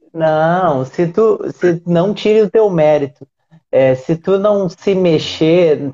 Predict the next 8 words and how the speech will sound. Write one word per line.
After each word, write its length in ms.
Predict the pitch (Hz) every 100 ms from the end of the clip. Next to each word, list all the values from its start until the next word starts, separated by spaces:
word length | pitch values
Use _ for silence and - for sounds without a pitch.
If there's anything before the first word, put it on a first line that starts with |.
| _
não 180 | 170 170
tiver 360 | 170 165 165
as 160 | 170 151
ideias, 560 | 147 127 131 160 151 139
se 140 | 156
tu 160 | - 175
não 260 | 180 185
fizer 760 | 170 170 135 120 156 180 175 165